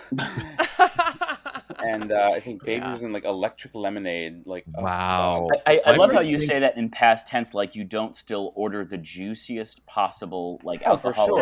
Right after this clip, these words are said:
Speaker 1: sure.
Speaker 4: drink you get
Speaker 1: For
Speaker 4: every
Speaker 1: sure.
Speaker 4: time you go out. <laughs>
Speaker 1: Yeah, but I, I don't have, like, berry teenies and, I mean, uh, yeah, I guess it's not worth it. It's, <clears throat> it's true that I, I, I can't really do, like, full-grown adult drinks. I need something that's, like, on the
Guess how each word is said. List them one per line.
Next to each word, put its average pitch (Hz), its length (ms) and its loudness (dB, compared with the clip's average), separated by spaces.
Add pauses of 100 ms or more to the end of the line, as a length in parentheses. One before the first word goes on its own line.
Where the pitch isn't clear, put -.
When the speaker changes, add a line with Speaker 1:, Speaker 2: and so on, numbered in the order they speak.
Speaker 1:
sure. 87 40 2
Speaker 4:
drink 104 260 -6
you 98 120 -8
get 104 400 0
Speaker 1:
For - 60 -2
Speaker 4:
every 185 120 -8
Speaker 1:
sure. 165 180 -6
Speaker 4:
time 90 120 -4
you 98 80 -6
go 95 200 0
out. 135 520 4
<laughs> - 420 -16
Speaker 1:
Yeah, 143 160 4
but 120 120 4 (340)
I, 139 60 6
I - 20 6
don't 165 140 4
have, 143 120 4
like, 113 340 2
berry 123 320 0
teenies 107 520 -8
and, 92 200 -10
I 120 40 -6
mean, 117 260 -6 (180)
uh, 123 100 -12 (120)
yeah, 107 120 -6
I 98 60 -6
guess 92 200 -10
it's 87 100 -20
not 87 180 -8
worth 82 200 -10
it. 87 100 -8
It's, - 260 -18 (300)
<clears throat> - 280 -20
it's 165 580 -2
true 131 260 -4
that 104 140 4
I, 104 360 0
I, - 40 -4 (260)
I 139 80 0
can't 165 300 -4
really 120 240 -2
do, 104 200 -8
like, 92 200 -4
full-grown 98 460 -6
adult 82 400 -8
drinks. 76 360 -12
I 90 80 -10
need 90 160 -12
something 90 360 -14
that's, 82 200 -16
like, 82 220 -8
on 87 180 -8
the 78 120 -14